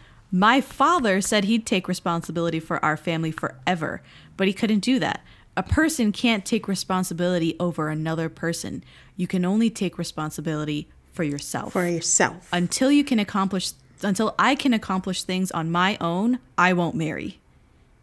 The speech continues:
Speaker 1: And I
Speaker 2: That
Speaker 1: was like,
Speaker 2: was
Speaker 1: "I feel
Speaker 2: such a
Speaker 1: the ground. I feel the
Speaker 2: definitive
Speaker 1: ground shaking. I feel it shaking." <laughs> Because this is so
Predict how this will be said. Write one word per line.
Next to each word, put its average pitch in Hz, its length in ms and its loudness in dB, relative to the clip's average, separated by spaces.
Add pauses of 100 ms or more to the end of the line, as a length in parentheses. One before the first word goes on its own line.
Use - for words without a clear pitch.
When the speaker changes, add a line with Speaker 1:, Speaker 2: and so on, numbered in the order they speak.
(1500)
Speaker 1:
And 196 140 0
I 180 100 4
Speaker 2:
That 285 340 12
Speaker 1:
was 262 200 6
like, 359 100 10
Speaker 2:
was - 100 8
Speaker 1:
"I - 60 12
feel 330 120 12
Speaker 2:
such 240 80 10
a - 20 6
Speaker 1:
the - 60 4
ground. 254 380 8 (200)
I 240 40 10
feel 262 100 12
the 240 80 12
Speaker 2:
definitive 220 260 10
Speaker 1:
ground 262 300 8
shaking. 185 500 2 (220)
I 190 80 8
feel 381 240 12
it 294 180 12
shaking." 523 680 10
<laughs> - 0 -
Because 311 640 6 (580)
this 311 260 6
is 294 180 4
so 262 720 6